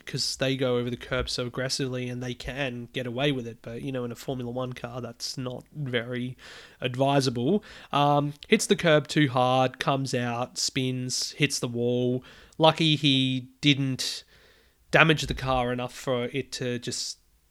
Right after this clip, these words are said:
stay there and f-, retire from the race and get zero points. He was able to come back into the pits, get a new front wing, and go out and overtake a bunch of cars to finish sixth.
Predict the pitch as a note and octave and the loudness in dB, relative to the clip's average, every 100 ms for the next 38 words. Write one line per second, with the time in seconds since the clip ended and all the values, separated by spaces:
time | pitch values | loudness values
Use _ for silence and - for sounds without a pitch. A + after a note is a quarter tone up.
0 | - - C3 C3 A#2+ A#2+ A#2+ A#2+ A#2+ A#2+ | -6 -4 0 0 0 -2 -2 -4 -4 -6
1 | B2 - _ - - - _ E3 E3 D3+ | -8 -12 _ -20 -18 -18 _ -8 4 4
2 | - C#3+ C#3 - C#3+ C3+ A#2+ C#3 D3+ D3 | 6 6 6 2 -2 -2 -2 -2 0 -2
3 | C3+ C3 C3 C3 C3 B2+ D3 C#3+ C#3+ D3+ | 0 0 0 4 4 4 4 6 4 0
4 | - - - - C#3+ C#3 C3 B2+ - C3+ | -8 -14 -14 -4 0 0 0 -4 -2 -4
5 | B2 A#2+ - C#3 B2+ B2+ C3+ B2 B2 A#2+ | -2 -6 -8 -8 -6 -6 -6 -4 -4 -4
6 | B2 - B2 - - - C3 B2+ B2 A#2+ | -6 -6 -8 -6 -6 -4 -2 -2 -4 -4
7 | C3 A#2+ B2 B2 A#2+ B2 A#2+ A#2+ A#2 A#2 | -4 -4 -6 -4 -4 -8 -8 -8 -8 -6
8 | A#2+ A#2 A#2 A#2 B2+ A#2+ A#2+ A#2+ A#2+ _ | -4 -4 -4 -8 -8 -8 -6 -8 -12 _
9 | C3+ A#2+ C3 A#2+ A#2 A#2+ - - B2+ B2 | -6 -4 -4 -6 -6 -6 -8 -6 -4 -4
10 | B2 B2 - - - - D3+ C3 - D3+ | -6 -8 -14 -20 -16 4 6 6 2 2
11 | C#3 - - G3+ G3+ - - | 2 2 4 10 10 8 -4